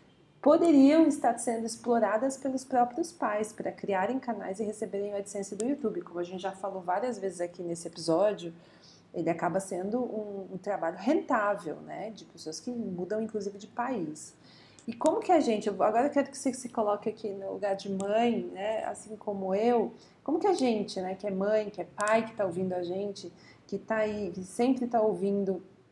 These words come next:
é, o, esse desejo da criança, é, de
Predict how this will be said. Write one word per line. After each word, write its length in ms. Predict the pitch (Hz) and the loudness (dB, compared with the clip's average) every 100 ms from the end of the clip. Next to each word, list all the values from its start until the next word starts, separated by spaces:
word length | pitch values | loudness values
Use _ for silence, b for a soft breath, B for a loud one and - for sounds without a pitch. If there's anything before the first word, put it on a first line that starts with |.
| _ _ - | _ _ -4
é, 1500 | 202 185 180 180 175 175 170 165 165 170 - - - - - - | 2 2 2 2 2 2 0 -2 -4 -4 -4 -6 -8 -14 -14 -6
o, 180 | 208 - | -6 -2
esse 220 | 202 - | -4 -2
desejo 640 | 190 202 170 202 202 190 | 6 6 6 4 4 4
da 120 | 190 185 | 0 -2
criança, 640 | 190 185 185 190 - 180 B B B B | -2 -2 -2 -4 -6 -14 B B B B
é, 200 | - 180 | -4 -2
de 240 | 170 165 | -2 -4